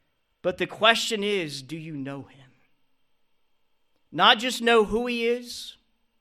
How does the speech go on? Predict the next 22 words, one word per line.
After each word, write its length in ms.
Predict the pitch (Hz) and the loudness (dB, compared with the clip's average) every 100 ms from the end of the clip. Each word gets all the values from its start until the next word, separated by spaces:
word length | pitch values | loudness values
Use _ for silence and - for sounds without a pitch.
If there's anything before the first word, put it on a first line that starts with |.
| _ _ _ _ _ _ _ _ _ _ _ _ _ _ | _ _ _ _ _ _ _ _ _ _ _ _ _ _
not 280 | - 190 226 | 2 6 6
just 240 | 240 247 214 | 4 -2 0
know 220 | 233 240 | 2 2
the 120 | 220 | 2
Bible 460 | 170 208 226 240 233 | 0 4 4 4 -2
stories 500 | - 240 240 233 190 | -6 -4 -4 -4 -6
about 460 | 160 196 220 240 | 0 4 4 4
him, 340 | 214 220 220 202 _ _ _ _ _ _ _ _ _ _ _ _ _ _ _ _ _ _ _ | -4 -10 -10 -16 _ _ _ _ _ _ _ _ _ _ _ _ _ _ _ _ _ _ _
but 160 | - 196 | -4 -4
his 340 | 165 233 262 | -2 -2 -2
desire 680 | 208 247 170 202 214 226 220 | -4 -6 0 4 6 6 4
is 220 | 233 180 | 0 -4
to 120 | - 175 | -4 0
have 320 | 185 185 175 | 4 4 4
a 100 | 165 | -4
close 640 | - - 202 226 226 - - _ _ 202 | -6 -4 2 2 0 -10 -18 _ _ -4
intimate 560 | 247 240 240 233 240 233 | -4 -4 -2 0 0 -2
and 220 | 170 151 | -6 -8
personal 640 | - 220 220 220 214 208 | -4 0 0 -2 -2 -4
relationship 920 | 202 170 151 185 190 190 170 - 185 | -4 -4 0 -2 -2 -6 -6 -6 -8
with 360 | 156 147 175 151 | -10 -10 -10 -10
you. 380 | 147 180 160 | -10 -10 -10